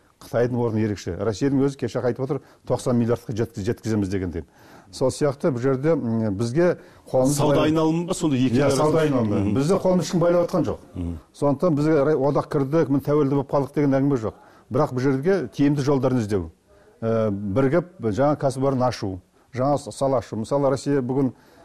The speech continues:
Speaker 1: ә, ағаш көп өндіреді ғой.
Speaker 2: Мгм.
Speaker 1: Бірақ қарасаңыздар, фанера, ағаш өнім, жиһаз,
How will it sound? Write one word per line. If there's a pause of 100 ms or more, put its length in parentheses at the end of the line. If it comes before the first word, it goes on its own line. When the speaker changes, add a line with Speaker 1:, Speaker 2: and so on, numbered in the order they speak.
(120)
Speaker 1:
ә,
ағаш
көп
өндіреді
ғой. (180)
Speaker 2:
Мгм. (280)
Speaker 1:
Бірақ
қарасаңыздар,
фанера,
ағаш
өнім, (400)
жиһаз,